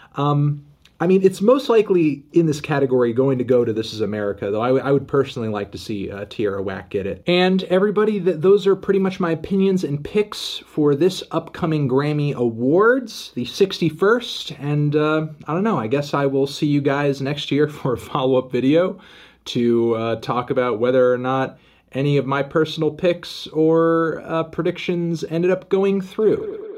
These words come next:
Okay, everyone, that's gonna be it for this latest episode of the Needle Drop Podcast. Thank you for listening. Make sure if you are on iTunes, you subscribe and you leave us a rating, leave us a review.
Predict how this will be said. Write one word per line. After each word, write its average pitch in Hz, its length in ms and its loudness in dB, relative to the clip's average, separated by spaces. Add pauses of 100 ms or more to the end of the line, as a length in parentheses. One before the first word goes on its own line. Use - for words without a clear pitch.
(400)
Okay, 196 220 0
everyone, 147 320 -2
that's 151 180 -6
gonna 151 160 -4
be 151 100 0
it 151 80 -4
for 151 100 -6
this 139 180 -4
latest 147 360 -4
episode 147 420 -4
of 123 60 -6
the 123 60 -8
Needle 139 280 -4
Drop 127 300 -2
Podcast. 139 560 -4
Thank 143 220 -6
you - 60 -20
for 120 120 -10
listening. 156 420 -6
Make 156 120 -6
sure - 180 -4
if 160 120 -6
you 170 100 0
are 175 120 -2
on 170 220 -4 (100)
iTunes, 151 640 -6
you 92 140 -8
subscribe 131 720 -6
and 104 200 -8
you 95 120 -8
leave 107 200 -8
us 107 140 -8
a 107 60 -4
rating, 170 580 -2 (380)
leave 104 200 -8
us 98 120 -10
a 101 60 -6
review. 143 640 -4